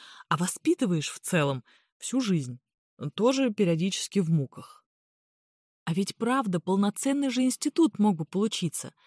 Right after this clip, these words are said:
со своими кафедрами и факультетами, выпускал бы подготовленных, ну хотя бы морально, специалистов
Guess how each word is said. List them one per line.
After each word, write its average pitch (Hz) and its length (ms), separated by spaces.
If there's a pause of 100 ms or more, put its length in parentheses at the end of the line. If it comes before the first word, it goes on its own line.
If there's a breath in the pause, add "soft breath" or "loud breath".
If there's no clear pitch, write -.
(160 soft breath)
со - 140
своими 262 320
кафедрами 160 760
и 147 60
факультетами, 180 840 (280 loud breath)
выпускал 220 460
бы 196 80
подготовленных, 196 800 (320 loud breath)
ну 180 60
хотя 180 240
бы 151 100
морально, 156 520 (260 loud breath)
специалистов 165 920